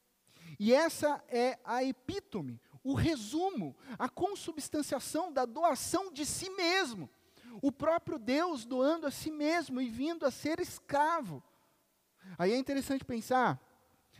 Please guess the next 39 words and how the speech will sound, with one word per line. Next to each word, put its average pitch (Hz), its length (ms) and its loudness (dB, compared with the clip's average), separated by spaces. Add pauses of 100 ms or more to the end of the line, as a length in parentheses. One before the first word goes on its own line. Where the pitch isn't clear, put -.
nessa 247 280 2
descida 240 460 -4
humilde 233 340 -2
de 220 120 -12
Cristo 226 300 -4
Jesus, 208 600 -6 (320)
em 202 100 2
relação 226 400 4
à 233 60 -2
criação 226 400 0
lá 233 100 0
de 214 100 -6
Gênesis 233 360 -2
capítulo 226 420 -6
um, 220 140 -4
verso 214 260 -2
vinte 226 200 -6
e - 20 -16
seis. 170 460 0 (420)
Você 190 160 -6
conhece 214 300 -4
a - 20 -6
história, 233 300 0
mas 226 100 -4
eu 214 80 -10
vou 220 80 -6
te 233 100 -8
lembrar 220 280 0
o 214 40 0
que 214 120 -18
diz 214 160 -8
o 220 40 -10
versículo 214 360 -6
vinte 220 160 -4
e - 40 -14
seis. 170 300 2 (300)
"Então 277 280 0
disse 277 240 -4
Deus: 208 380 4